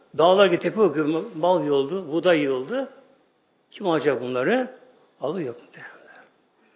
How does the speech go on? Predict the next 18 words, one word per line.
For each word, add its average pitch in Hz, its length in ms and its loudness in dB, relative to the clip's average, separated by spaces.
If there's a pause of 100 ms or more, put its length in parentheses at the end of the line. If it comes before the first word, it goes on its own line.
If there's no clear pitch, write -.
(180)
Fiyat 175 280 2
düşecek 135 360 -6
muhtemelen. - 340 -20 (200)
Ölecek 156 340 4
fiyat 113 220 -4
bu - 40 -18
sefer - 320 -20
böyle. - 260 -20 (640)
Ne 233 160 8
lazım? 220 480 4 (520)
Tüccar 127 360 -6
bakımında. - 600 -12 (720)
Tüccar 156 300 -2
mal 151 240 -2
alacak 131 440 -6
böyle. - 220 -20 (920)
Alacak 143 340 0
bunları. 131 440 0